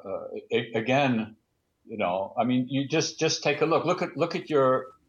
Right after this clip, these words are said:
your friends or your peers, and, you know, you will see the people who have, uh, decided for various reasons to be, uh, theoretical physicist, uh, a, a, a doctor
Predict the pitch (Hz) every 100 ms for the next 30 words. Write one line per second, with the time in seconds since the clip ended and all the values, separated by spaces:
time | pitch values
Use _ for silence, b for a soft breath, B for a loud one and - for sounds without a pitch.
0 | _ _ _ 135 127 - 151 147 127 104
1 | 98 101 - - 160 117 92 87 87 -
2 | _ _ _ _ _ _ _ - 110 120
3 | 131 120 113 113 - 147 139 123 - 123
4 | 127 117 110 104 101 90 92 92 - 87
5 | 85 87 87 - 90 95 104 104 87 92
6 | 90 85 95 113 107 98 90 - 85 95
7 | 92 92 - _ _ _ _ _ _ 90
8 | 87 85 82 - 113 101 87 87 85 -
9 | 123 113 113 110 110 107 104 - - 104
10 | 90 90 - 92 90 90 87 85 - 87
11 | 85 85 - 80 76 101 104 - 110 104
12 | 101 104